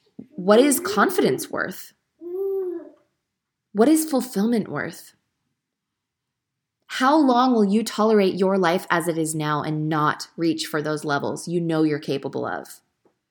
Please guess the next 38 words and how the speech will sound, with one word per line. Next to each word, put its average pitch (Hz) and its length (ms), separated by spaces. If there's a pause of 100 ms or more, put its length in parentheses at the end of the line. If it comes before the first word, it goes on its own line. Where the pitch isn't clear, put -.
(140)
You 233 300
are 208 320
absolutely 190 640
worthy, 156 600
and 175 120
I 160 60
hope 190 260
that 165 120
you 165 120
never, 156 720
ever 170 400
apologize 147 800 (260)
for 190 120
doing 170 300
whatever 196 500
it 139 140
takes - 440
to 196 160
work 156 320
on 196 120
yourself 214 560 (200)
and 160 200
get 151 220
to 151 80
the 143 100
next 131 320
level. - 420 (1120)
Okay, 254 320
so - 180
let's 254 300
recap. 254 540
Those 220 200
five 262 480
things 262 280
to 220 80
be 208 180
unapologetic 208 800
for 147 400